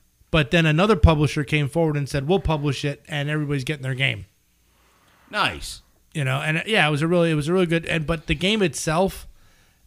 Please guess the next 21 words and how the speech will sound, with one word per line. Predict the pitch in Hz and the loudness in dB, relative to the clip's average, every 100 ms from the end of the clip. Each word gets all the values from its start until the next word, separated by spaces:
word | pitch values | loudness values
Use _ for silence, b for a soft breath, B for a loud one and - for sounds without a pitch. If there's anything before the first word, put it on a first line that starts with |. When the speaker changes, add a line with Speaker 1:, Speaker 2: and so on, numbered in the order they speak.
| _ | _
Speaker 1:
eh, | 226 262 262 247 | -8 0 4 4
it | 226 | 4
wasn't | 233 208 | 2 2
that | 196 165 | 0 0
good. | 170 156 | -2 2
Pretty | 214 202 | 2 4
much | 196 - | 2 4
once | 190 - | 0 0
you | 151 | 0
beat | 180 | 0
it | 170 | 0
one | 160 156 | 0 0
time, | 139 156 143 | 0 0 -2
you're | 127 | -2
done | 139 131 | -4 -4
the | |
game. | 123 127 110 95 _ _ _ | -2 -4 -4 -8 _ _ _
Speaker 2:
No, | 185 165 87 - _ _ _ - | -8 -6 -6 -10 _ _ _ -12
that's | 220 - | -10 -8
no | 151 | -8
fun. | 95 - 58 | -10 -14 -16